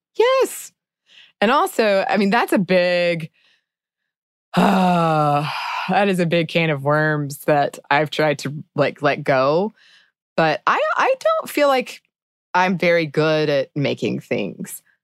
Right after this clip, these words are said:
And there is a kind of an air around Dragon Con, 'cause Dragon Con is, the one in Atlanta, is more about costumes and cosplay than it is about, I would say, the guests or celebrities. That's been my experience. And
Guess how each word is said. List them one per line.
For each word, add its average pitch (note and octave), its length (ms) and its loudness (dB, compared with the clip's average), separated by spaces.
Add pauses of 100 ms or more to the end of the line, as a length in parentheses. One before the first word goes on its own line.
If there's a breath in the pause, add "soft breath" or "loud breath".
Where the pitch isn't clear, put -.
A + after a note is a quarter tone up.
(220)
And F3 220 0
there F#3+ 180 2
is G3 140 -2
a E3 420 0 (960)
kind F#3+ 220 0
of E3 100 2
an C3 160 0 (100)
air E3 520 2
around D3 280 -2
Dragon C#3 360 -2
Con, C#3 320 0
'cause D3 140 -4
Dragon C#4+ 280 0
Con F3+ 220 0
is, C#3+ 240 -8 (180)
the D#3 140 2
one E3 140 2
in D3 80 0
Atlanta, C#3 500 0
is C#3+ 160 -2
more E3 180 4
about E3 220 0
costumes - 640 -6 (480)
and C#3+ 100 -2
cosplay D3 480 0
than D3 100 0
it D3 120 -2
is D3 180 0
about, - 560 -4 (580)
I D3 120 2
would C#3 100 -2
say, C3+ 140 -2
the C3 80 -2
guests - 360 -8
or C#3+ 80 -2
celebrities. - 680 -10 (140)
That's F3 220 0
been D#3 140 0
my C#3+ 140 0
experience. - 580 -10 (800)
And D#3 520 0